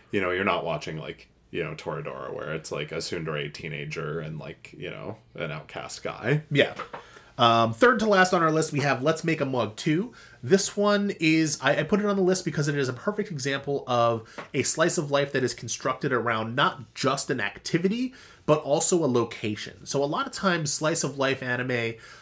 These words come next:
Speaker 2: also feature very prominently an actual location within Japan that they are kind of trying to, that the author is trying to draw attention to, to tell the history of.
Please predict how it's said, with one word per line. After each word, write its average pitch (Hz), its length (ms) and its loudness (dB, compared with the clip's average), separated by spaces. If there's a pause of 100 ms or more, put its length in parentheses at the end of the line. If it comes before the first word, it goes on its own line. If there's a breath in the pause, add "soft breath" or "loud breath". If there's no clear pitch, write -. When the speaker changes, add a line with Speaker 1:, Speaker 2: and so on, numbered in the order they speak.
(200 loud breath)
Speaker 2:
also 165 340 2
feature 151 480 0
very 127 320 2
prominently 117 800 -4
an 123 120 -6
actual 131 460 -2
location 98 580 -2
within 95 280 -6
Japan 90 440 -8
that 92 140 -8
they 107 120 -2
are 95 120 0
kind 101 260 -6
of 90 120 -10
trying 107 460 0
to, 104 340 -4 (320 loud breath)
that 156 120 2
the 196 120 4
author 175 340 4
is 151 120 0
trying 139 260 0
to 139 80 -6
draw 117 240 0
attention 131 420 -4
to, 123 260 -2
to 113 120 -10
tell 110 160 -2
the 107 80 -6
history 113 380 -2
of. 101 340 0